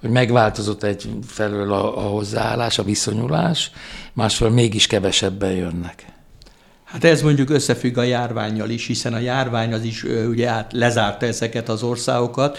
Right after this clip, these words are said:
Speaker 2: és a migránsoktól, hát lehet tartani nyilvánvalóan abban az értelemben, hogy ők a járvány hordozói is lehetnek, akaratlanul is, tehát kevesebben is jönnek. Másrészt pedig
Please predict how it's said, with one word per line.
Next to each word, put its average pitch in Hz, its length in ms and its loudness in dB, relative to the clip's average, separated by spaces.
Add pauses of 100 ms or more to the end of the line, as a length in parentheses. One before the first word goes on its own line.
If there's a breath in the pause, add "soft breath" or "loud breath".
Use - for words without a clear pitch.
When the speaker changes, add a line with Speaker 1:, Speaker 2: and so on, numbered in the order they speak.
(160 loud breath)
Speaker 2:
és 123 220 4
a 127 80 2
migránsoktól, 123 1080 2 (140 loud breath)
hát 107 180 -2
lehet 123 320 4
tartani 113 420 -2
nyilvánvalóan 110 680 0
abban 110 260 -4
az 107 140 -6
értelemben, 113 560 -2
hogy 110 160 -4
ők 117 180 -4
a 120 40 -4
járvány 107 460 -2
hordozói 110 600 -2
is 113 120 -4
lehetnek, 123 560 -2 (180 loud breath)
akaratlanul 117 800 2
is, 147 220 0 (220 loud breath)
tehát 120 320 2
kevesebben 147 640 2
is 147 180 2
jönnek. 147 600 0
Másrészt 147 580 4
pedig 131 440 0